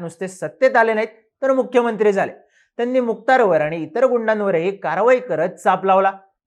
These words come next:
पूर्वांचलचा सगळ्यात मोठा डॉन बॅकफूटवर गेला. आता मुख्तारच्या मृत्यूची बातमी आली असली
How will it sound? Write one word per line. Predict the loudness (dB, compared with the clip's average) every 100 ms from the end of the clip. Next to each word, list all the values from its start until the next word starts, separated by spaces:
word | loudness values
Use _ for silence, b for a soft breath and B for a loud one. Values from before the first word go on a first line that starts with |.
| _ -18
पूर्वांचलचा | -6 -4 -2 -4 -6 -4 -6
सगळ्यात | -6 -12 -2 0 0
मोठा | -2 0 2
डॉन | 2 0 -8 _ _
बॅकफूटवर | -2 -2 -4 -2 0
गेला. | 0 -2 -6 -8 -2 2
आता | 2 2
मुख्तारच्या | 0 -6 0 0 2 0
मृत्यूची | -2 -2 -6 -8 -8 -6
बातमी | 0 0 -2 -2
आली | 0 2
असली | 2 -2 -8